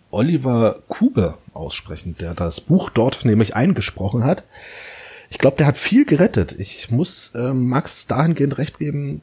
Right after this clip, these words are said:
dass das Buch für mich persönlich nicht ganz so schlimm war, wie ich's am Anfang befürchtet habe. Ähm,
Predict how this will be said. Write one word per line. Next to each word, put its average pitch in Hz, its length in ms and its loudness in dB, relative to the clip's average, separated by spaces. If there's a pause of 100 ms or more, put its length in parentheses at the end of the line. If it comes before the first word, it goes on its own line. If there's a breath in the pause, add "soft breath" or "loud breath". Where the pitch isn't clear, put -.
dass - 220 -2
das 120 220 -2
Buch - 460 -6
für - 180 -4
mich 123 200 -2
persönlich 120 540 0
nicht - 200 -4
ganz - 280 2
so 190 160 2
schlimm 165 360 0
war, 151 180 0
wie 143 140 -4
ich's 131 160 -2
am 123 140 -2
Anfang 120 280 -2
befürchtet 101 480 -2
habe. - 240 -12 (1160 loud breath)
Ähm, 117 840 2